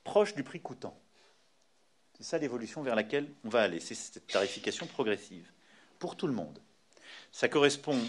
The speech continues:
à l'eau dont nous avons tous besoin pour boire, nous laver et pratiquer les usages domestiques du quotidien. Ensuite, au-delà d'un certain niveau, le prix du mètre cube sera plus élevé.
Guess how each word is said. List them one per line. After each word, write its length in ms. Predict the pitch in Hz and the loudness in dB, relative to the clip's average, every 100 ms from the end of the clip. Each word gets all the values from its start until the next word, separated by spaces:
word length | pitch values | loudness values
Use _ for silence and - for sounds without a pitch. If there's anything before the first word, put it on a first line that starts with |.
| - - | -4 -2
à 80 | 110 | 4
l'eau 320 | 104 143 214 | 8 10 10
dont 100 | 151 | 6
nous 180 | 123 110 | 2 6
avons 260 | 113 110 95 | 4 4 -2
tous 260 | - 220 | -4 -4
besoin 380 | 143 131 101 117 | 2 2 4 2
pour 180 | - 110 | 2 0
boire, 320 | 92 104 143 | 8 10 10
nous 80 | 127 | 8
laver 480 | 107 92 90 113 131 - - - _ - | 2 2 0 -2 -4 -16 -20 -20 _ -8
et 120 | 104 | -8
pratiquer 460 | - 101 92 - 120 | -4 -6 -6 -4 -2
les 180 | 107 | -2
usages 340 | 98 101 117 104 | 0 0 0 0
domestiques 460 | 107 95 - 120 | -2 -2 -8 -14
du 100 | 107 | -8
quotidien. 420 | - 110 - 80 - - _ _ - - - - - - | -4 -4 -6 -12 -16 -20 _ _ -12 -10 -12 -14 -16 2
Ensuite, 460 | 180 175 226 214 - | 4 6 4 2 8
au-delà 400 | 226 214 202 226 | 10 12 12 12
d'un 100 | 226 | 10
certain 320 | 160 151 - 113 | 6 2 2 0
niveau, 320 | 92 87 - - _ _ _ _ - - - - - | 0 -2 -4 -14 _ _ _ _ -20 -20 -20 -14 4
le 140 | 147 | 4
prix 180 | - 208 | 6 2
du 100 | 165 | 6
mètre 220 | 139 127 | 6 6
cube 280 | - 165 - | 0 -4 -4
sera 280 | - 139 139 | -4 -2 -2
plus 200 | 151 113 | 0 -2
élevé. 240 | 85 80 | -2 -6